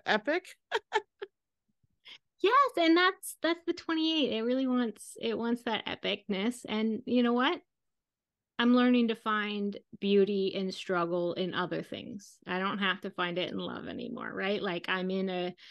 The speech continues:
Speaker 2: a good, healthy marriage, and I don't need the struggle and the strife and it have to be so epic, right?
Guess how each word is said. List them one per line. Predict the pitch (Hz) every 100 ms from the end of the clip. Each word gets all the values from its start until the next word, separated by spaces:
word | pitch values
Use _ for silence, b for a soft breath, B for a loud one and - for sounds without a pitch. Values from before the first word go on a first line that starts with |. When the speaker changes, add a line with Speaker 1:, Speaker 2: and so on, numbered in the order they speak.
| B -
Speaker 2:
a | 185
good, | 160 185 175 165 190 - _ _ _ _ _ 196
healthy | 220 190 196 175 160 202
marriage, | 185 180 165 160 151 180
and | 170
I | 165 170
don't | 175 175
need | 170 165 156 _ _
the | 165
struggle | 156 - 165 156 160
and | 156 156
the | 151
strife | - 160 160 -
and | 160
it | 165
have | 165 156 -
to | 165
be | 160
so | 156 175 156 151 147 -
epic, | 160 - - - -
right? | 180 170 175